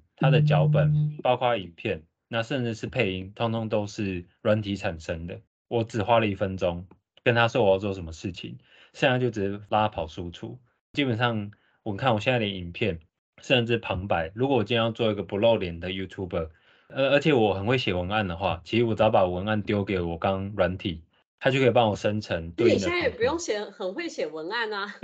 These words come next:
Speaker 1: <clears throat> 对啊，就是你只要跟他说我要做什么，像我，我自己就要介绍自己，然后把那个文案丢到软体里面，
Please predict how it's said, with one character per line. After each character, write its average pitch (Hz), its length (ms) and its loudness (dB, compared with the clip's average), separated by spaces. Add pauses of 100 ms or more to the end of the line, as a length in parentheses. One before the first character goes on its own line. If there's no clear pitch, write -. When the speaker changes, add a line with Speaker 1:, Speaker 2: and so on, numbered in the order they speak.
(260)
Speaker 1:
<clears throat> - 340 -20
对 165 100 8
啊， 156 140 2 (160)
就 202 120 0
是 202 60 2
你 139 140 0
只 127 80 2
要 123 100 4
跟 131 100 -2
他 135 120 -2
说 135 160 -4
我 104 120 0
要 101 80 0
做 107 240 -4
什 90 140 -12
么， 82 160 -12
像 131 240 2
我， 98 80 -4
我 101 200 -6
自 143 140 -8
己 120 80 -2
就 110 80 2
要 107 120 4
介 107 160 -4
绍 98 160 -2
自 92 160 -10
己， 113 240 -18 (320)
然 127 100 0
后 131 80 2
把 104 180 2
那 120 120 -2
个 117 80 -2
文 104 120 0
案 107 140 -2
丢 101 220 -2
到 101 180 4
软 90 200 -2
体 90 180 -8
里 82 80 -10
面， 85 340 -10